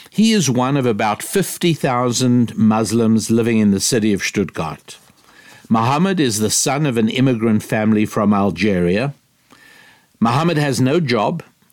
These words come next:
lives on German government welfare money, has served two years in prison for rape,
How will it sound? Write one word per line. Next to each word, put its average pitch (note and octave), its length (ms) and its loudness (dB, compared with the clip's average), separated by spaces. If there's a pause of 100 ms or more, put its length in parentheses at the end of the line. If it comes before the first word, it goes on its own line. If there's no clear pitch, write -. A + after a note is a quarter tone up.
(260)
lives C#3 340 0
on A#2 180 2
German C3+ 420 2
government A#2 540 0
welfare A#2 480 0
money, G2+ 420 0 (840)
has A2+ 200 -2
served C#3 400 0
two G3+ 160 0
years D3 360 2
in A#2 160 0
prison B2+ 380 0
for G2+ 220 -2
rape, C3+ 420 -2